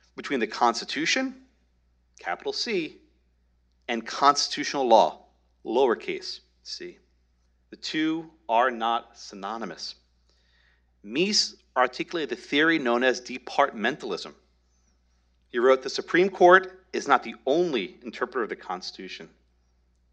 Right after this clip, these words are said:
Rather, each of the three coordinate branches of government created by the Constitution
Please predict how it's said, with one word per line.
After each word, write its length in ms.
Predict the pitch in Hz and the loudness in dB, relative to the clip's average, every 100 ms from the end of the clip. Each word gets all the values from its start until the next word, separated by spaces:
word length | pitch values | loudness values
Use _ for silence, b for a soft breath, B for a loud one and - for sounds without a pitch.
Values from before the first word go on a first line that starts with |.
| _ | _
Rather, 480 | 117 131 139 135 b b b _ 151 | 4 6 6 2 b b b _ -8
each 440 | 190 226 - - _ | -8 -2 -4 -4 _
of 160 | 131 117 | -4 -2
the 80 | 120 | -4
three 440 | - 131 143 151 | -8 -4 -4 -4
coordinate 580 | 147 - 120 117 113 98 | -8 -10 -6 -4 -6 -4
branches 440 | 120 139 143 - | 2 4 2 -6
of 140 | 107 - | -10 0
government 420 | 123 117 113 110 b b b b | 0 2 -2 -2 b b b b
created 420 | - 151 160 170 | -2 2 2 2
by 120 | 170 147 | 2 2
the 80 | |
Constitution 800 | 151 - 147 - 156 147 175 156 | 0 -2 -2 -2 -6 -4 -4 -6